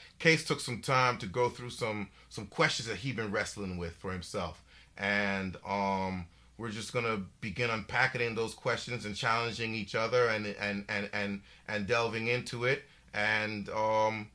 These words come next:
inviting you into those conversations as well. Uh, so, you know,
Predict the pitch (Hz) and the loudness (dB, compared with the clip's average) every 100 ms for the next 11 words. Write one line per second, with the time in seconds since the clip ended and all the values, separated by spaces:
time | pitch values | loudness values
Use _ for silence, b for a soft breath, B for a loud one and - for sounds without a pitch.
0 | b b 123 98 123 127 127 123 127 127 | b b -6 4 8 8 6 2 0 0
1 | 123 120 120 131 120 107 - 120 113 120 | 2 2 2 0 0 0 -2 0 0 -4
2 | 113 113 107 135 98 - b b b 113 | 0 0 2 0 0 -6 b b b 0
3 | 113 - 143 131 - b b b 151 147 | 0 6 6 6 2 b b b 2 4
4 | 135 | 4